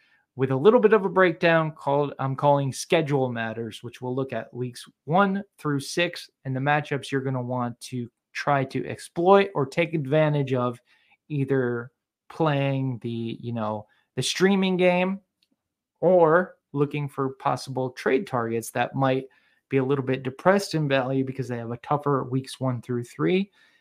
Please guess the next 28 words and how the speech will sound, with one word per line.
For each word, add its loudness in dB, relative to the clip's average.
but -10
then 0
things -2
start 0
to -8
really 6
kinda 0
open -2
up -2
for -10
them -8
in -12
four -2
through -8
six. -6
So 0
guys 4
like, 4
uh, -2
my 0
unranked 4
tight 6
end 0
in -4
week -2
one, -4
Dalton 0
Kincaid, 2